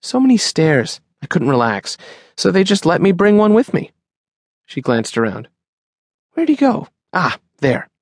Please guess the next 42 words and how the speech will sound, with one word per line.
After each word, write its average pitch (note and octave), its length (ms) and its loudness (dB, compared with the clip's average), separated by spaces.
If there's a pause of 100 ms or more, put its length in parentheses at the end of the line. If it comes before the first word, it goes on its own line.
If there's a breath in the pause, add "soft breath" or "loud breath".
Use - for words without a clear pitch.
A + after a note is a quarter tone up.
(960)
She - 160 -2
stepped - 340 -2
back B2+ 220 -2
out A#2 160 2
into A2 160 -2
the G#2 180 -6
hallway G#2+ 300 0
and G#2 120 -6
steered A#2 340 0
in A2 120 2
a A2 80 0
dazed-looking A2 680 -2
human G#2 400 -2
who A2+ 80 -10
was A2 140 -2
a A2+ 40 0
little G#2+ 240 0
older G2 260 -2
than G2+ 160 -4
me. G2+ 240 -4 (960)
"Sit C4+ 220 0
over G#3+ 180 4
there F3 220 4
on C3 60 0
that A#2+ 180 -2
chair, G2+ 280 -4
and A#2+ 100 2
I'll B2+ 60 0
be C#3+ 100 4
right C#3 200 0
with A2 200 -8
you." F2+ 180 -18 (800)
I B2 60 -4
leapt A#2+ 240 -2
to - 80 -6
my G#2 120 -4
feet. F#2+ 340 -8 (500)
"You E3+ 100 0
brought G#3+ 260 0
a E3 80 0
feeder G3+ 380 2
here? C#4+ 380 2